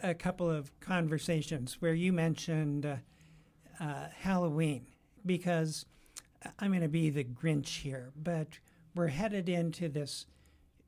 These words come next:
prolonged holiday season where we have Halloween and then we have Christmas, which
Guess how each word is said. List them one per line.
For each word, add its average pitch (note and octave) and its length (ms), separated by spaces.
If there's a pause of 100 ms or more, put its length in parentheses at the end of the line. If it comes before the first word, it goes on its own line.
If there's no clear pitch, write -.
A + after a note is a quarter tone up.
(200)
prolonged E3 680
holiday D#3 720
season C3+ 640
where D3 220
we D3 220
have D#3 500 (400)
Halloween D#3+ 720
and C#3+ 160
then D3 160
we C#3+ 120
have C3 200
Christmas, F3 760
which C#3+ 380